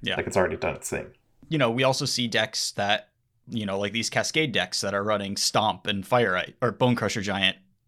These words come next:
Speaker 1: and Fire and Ice,
Speaker 2: Mm-hmm.
Speaker 1: and giving them a target where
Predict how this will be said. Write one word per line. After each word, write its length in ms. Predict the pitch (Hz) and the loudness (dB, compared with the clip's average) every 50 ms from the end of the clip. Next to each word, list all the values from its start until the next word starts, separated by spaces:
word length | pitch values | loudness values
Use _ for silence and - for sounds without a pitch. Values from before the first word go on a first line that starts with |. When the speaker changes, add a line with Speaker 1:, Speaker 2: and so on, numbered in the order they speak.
| _ _ _ | _ _ _
Speaker 1:
and 160 | 104 104 98 | -4 -4 -2
Fire 260 | - 117 120 113 92 | 0 2 4 4 2
and 80 | 87 90 | 2 2
Ice, 400 | 85 92 101 107 110 107 107 - | 2 2 2 2 0 -2 -4 -6
Speaker 2:
Mm-hmm. 280 | - _ _ - - - | -10 _ _ -12 -4 0
Speaker 1:
and 320 | 98 101 95 95 95 98 | 2 2 2 0 -2 -4
giving 280 | 98 110 104 107 107 107 | -6 -6 -4 -4 -2 0
them 160 | 123 135 131 | 0 0 0
a 20 | 127 | 0
target 460 | - 120 110 110 101 107 107 110 - | 0 0 0 0 2 0 0 -2 0
where 280 | 110 110 107 101 101 | 0 0 0 0 0